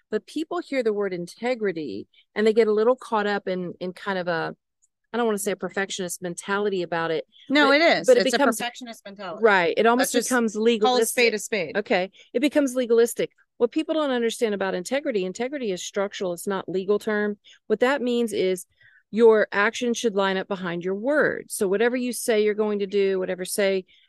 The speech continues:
Speaker 1: is, is true for you, that your actions match that. So some people might say, like, "Well, marketing and messaging gets a little weird and, you know, that kind of stuff." But here's the thing. I-, if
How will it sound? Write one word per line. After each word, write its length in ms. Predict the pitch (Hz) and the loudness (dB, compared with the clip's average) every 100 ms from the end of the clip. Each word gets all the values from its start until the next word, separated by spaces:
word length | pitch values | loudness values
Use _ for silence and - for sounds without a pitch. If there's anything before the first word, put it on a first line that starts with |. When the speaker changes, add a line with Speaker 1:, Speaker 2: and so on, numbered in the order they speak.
| - | -2
Speaker 1:
is, 240 | 196 180 - | 0 0 -4
is 120 | 185 | -4
true 200 | - 220 | 0 -2
for 140 | - 208 | 0 -4
you, 360 | 190 180 175 _ _ - | 0 0 -2 _ _ 0
that 120 | 196 | 4
your 160 | 208 - | 4 4
actions 600 | 214 214 - 220 202 190 | 2 2 0 -2 -2 -2
match 480 | 190 202 220 233 - | -2 2 2 0 -4
that. 280 | 190 - - _ _ | -2 -4 -8 _ _
So 140 | 247 | 2
some 240 | 226 285 262 | 2 2 0
people 220 | 254 233 | -2 0
might 200 | 214 202 | -2 -2
say, 160 | 214 | 0
like, 200 | 202 202 - | 0 -2 -2
"Well, 360 | 208 202 190 _ _ - | 0 0 -2 _ _ -2
marketing 720 | 240 254 262 240 233 220 196 | 0 0 0 0 2 0 -2
and 160 | 185 | -2
messaging 460 | 202 220 220 208 214 | -2 -2 -4 -2 -2
gets 160 | 190 185 | -2 -4
a 80 | |
little 400 | 180 170 165 165 | -6 -4 -4 -4
weird 540 | 185 262 262 240 226 202 | -4 -2 4 6 6 4
and, 120 | 175 _ _ - | 0 _ _ 0
you 60 | |
know, 40 | 226 | 0
that 80 | 247 | 2
kind 80 | |
of 60 | 240 | 0
stuff." 140 | 220 | 0
But 120 | 208 202 | -2 -4
here's 280 | 285 294 262 | -2 -2 -2
the 100 | 240 | -4
thing. 380 | - 302 202 - - - _ - | -2 -4 -6 -8 -20 -20 _ -4
I-, 140 | - _ _ - | -4 _ _ 2
if 160 | 240 | 2